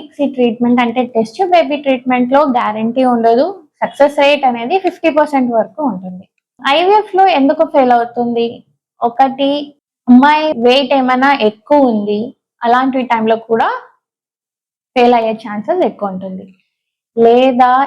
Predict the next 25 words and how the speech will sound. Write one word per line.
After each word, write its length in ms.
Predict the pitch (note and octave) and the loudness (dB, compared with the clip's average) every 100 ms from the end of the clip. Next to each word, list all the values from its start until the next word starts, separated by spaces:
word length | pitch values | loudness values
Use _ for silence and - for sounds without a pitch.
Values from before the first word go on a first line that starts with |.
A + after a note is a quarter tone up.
| - | 0
ఎంబ్రియో 320 | B3 B3+ D4 D4 D4 | 2 2 2 0 -2
క్వాలిటీ 480 | A#3+ A3 A#3 C4+ E4 C#4 | -2 0 0 0 0 2
తక్కువ 360 | C#4+ - C#4 C4+ | -2 0 0 0
ఉంది, 220 | B3+ B3+ C4 C4+ _ _ - | 0 -2 -4 -8 _ _ 0
ఫెయిల్ 240 | A3 A#3 | 2 2
అయ్యే 160 | A3+ A#3+ A#3+ | 0 -4 -8
ఛాన్సెస్ 400 | A3 G#3 A3 A3+ G#3+ | -12 -12 -8 -6 -6
ఉంటుంది. 320 | F#3+ G3+ G#3 A3 | -8 -14 -6 -2
లేదా 220 | B3 C4 B3+ | 0 0 0
పిండం 360 | C4+ C4 C#4 D4 D4 | 0 2 2 0 -4
చూడడానికి 480 | C4+ A3+ A#3 A#3+ B3 C#4 | 0 0 0 -2 -2 0
మంచిగా 340 | D4 D#4 E4 D4 | 0 0 0 0
ఉంది, 140 | B3+ B3+ | -2 -2
కానీ 180 | B3+ B3+ C#4+ | -4 -4 -4
క్రోమోజోమల్ 640 | D4 D#4 E4 C#4 C4 A3 A3 | -2 0 0 2 2 0 -4
ప్రాబ్లం 360 | A3 G3+ G#3+ G#3 G#3 | -2 0 0 -2 -4
ఉంది, 240 | G3 G3+ G#3+ _ _ _ _ _ - | -12 -12 -12 _ _ _ _ _ -2
ఫెయిల్ 220 | B3+ B3+ | 2 2
అయ్యే 140 | A#3 A3+ | 2 0
అవకాశాలు 520 | G3+ G#3 G#3+ - D4 D#4+ | -4 -6 -10 -4 -2 -2
ఉంటుంది. 400 | G#3+ F#3 F#3+ F#3+ F#3+ - _ _ _ B3 | -2 -6 -8 -10 -14 -20 _ _ _ 0
మళ్ళీ 180 | C4 C4+ A#3+ | 2 2 2
గర్భసంచి 640 | A#3 B3 E4 E4 D#4+ D4+ D4 D4+ | 2 0 -4 -4 -8 -6 -4 0
పొర 140 | C4+ C4+ C4 | 2 2 0
పల్సగా 480 | A#3 A3+ A#3 B3+ B3 | 0 0 0 0 0